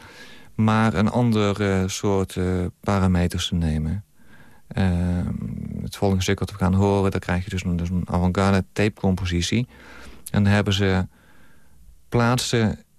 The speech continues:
op de hemel genomen. Dus in feite de reis van de aarde door het zonnestelsel heen. Met, eh, waarbij de zon werd voorgesteld door wit geluid. De planeten elk een harmonische toon kregen toegeschreven.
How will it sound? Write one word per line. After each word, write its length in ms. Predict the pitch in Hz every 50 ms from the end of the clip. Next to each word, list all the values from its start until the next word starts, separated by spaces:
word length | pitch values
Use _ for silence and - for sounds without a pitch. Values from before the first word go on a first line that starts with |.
| - - - - - - - _ _ _ _ _
op 180 | - 110 107 -
de 80 | -
hemel 280 | 107 104 104 101 98 95
genomen. 280 | 90 92 90 85 85 85
Dus 100 | 87 87 -
in 60 | 98
feite 280 | 92 - 101 98 - 95
de 80 | 95
reis 340 | 95 98 101 107 135 143 -
van 140 | - 101 98
de 100 | - -
aarde 380 | - 95 98 107 123 - 127
door 180 | 104 110 113 113
het 80 | 117 -
zonnestelsel 680 | - 107 107 117 123 - - 117 120 120 - 123 120
heen. 380 | 120 120 123 139 165 190 - _ _ - - - - - - - - - - - - - -
Met, 460 | 110 107 104 104 101 - - - - -
eh, 100 | - - 101 98 95 95 95 95 95 95 92 95 92 92 92 92
waarbij 280 | 95 98 92 92 90 87
de 120 | - 92
zon 360 | 92 95 104 104 104 98 92
werd 220 | 90 85 82 90 -
voorgesteld 520 | - - 90 87 87 92 - 90 85 85
door 160 | 82 82 85
wit 180 | 82 85 80 -
geluid. 680 | - - 90 87 90 90 90 90 90 - - - - _ - - - - - - - - -
De 160 | - - 92 87
planeten 540 | - - 92 92 95 95 98 98 - -
elk 240 | - - 92 92 -
een 60 | 92
harmonische 580 | 87 87 90 90 87 92 90 90 87 87 - - -
toon 280 | - 107 104 107 113
kregen 400 | 107 - 104 98 95 95 - -
toegeschreven. 2250 | - - 104 98 98 92 92 95 - 98 92 90 90 90 90 90 90 87 87 - - - 85 85 85 82 82 80 80 - 87 92 92 - - - 90 82 80 80 82 - 82 87 95